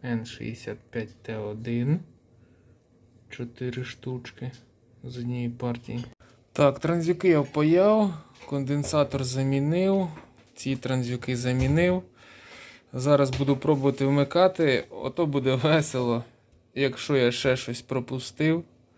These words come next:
або тут несправний процесор. Ну нічого, переживемо. Вентилятор я прикріпив на улюблене місце.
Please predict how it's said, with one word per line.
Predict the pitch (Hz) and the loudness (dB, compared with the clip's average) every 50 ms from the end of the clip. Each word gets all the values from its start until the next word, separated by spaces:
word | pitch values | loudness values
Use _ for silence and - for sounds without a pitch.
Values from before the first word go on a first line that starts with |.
| _ _ _ _ _ _ _ | _ _ _ _ _ _ _
або | - - 117 120 139 143 143 | -8 -6 -2 2 4 4 4
тут | 135 135 131 117 - | 2 0 -4 -4 -2
несправний | 127 123 123 120 117 120 - - 131 135 131 127 123 120 117 | -2 -2 0 -2 -2 -4 -6 -2 0 2 2 2 2 0 0
процесор. | 117 - 113 113 - - - 107 101 104 - - - - - 87 87 - - _ - - - - - - - - - - - - - - - - - _ - - - - - | 0 -2 -6 -6 -6 -4 -4 -4 -4 -4 -6 -12 -16 -18 -20 -20 -20 -20 -20 _ -20 -18 -14 -14 -14 -14 -14 -20 -20 -20 -20 -20 -20 -20 -20 -20 -20 _ -20 -20 -20 -16 -6
Ну | - 175 170 | -2 2 2
нічого, | 151 131 120 117 - - 92 - - - - - - - - - - - - - - - - | 4 4 2 0 -4 -8 -10 -10 -12 -14 -20 -20 -20 -18 -18 -18 -18 -18 -20 -20 -20 -12 -6
переживемо. | 131 123 120 120 117 117 107 101 101 101 107 127 - - - - - _ _ - - | -4 -2 0 0 0 -2 -4 -6 -8 -10 -12 -16 -18 -20 -20 -20 -20 _ _ -14 -8
Вентилятор | 147 131 139 139 131 131 156 147 147 135 123 120 127 117 117 | -4 -2 -2 -2 0 0 2 4 4 4 2 0 -4 -4 -2
я | 120 120 120 | 0 0 0
прикріпив | 120 - 127 120 120 - 135 123 - - 120 113 | -2 -4 -6 -6 -6 -6 -6 -6 -4 -2 -2 0
на | 117 120 120 123 | 2 2 2 2
улюблене | 127 127 127 127 120 117 117 110 110 110 110 110 | 2 0 0 0 0 0 -2 -4 -4 -4 -4 -2
місце. | 117 123 143 165 185 180 - - 208 202 190 185 | 2 4 4 4 4 2 0 -2 0 0 0 0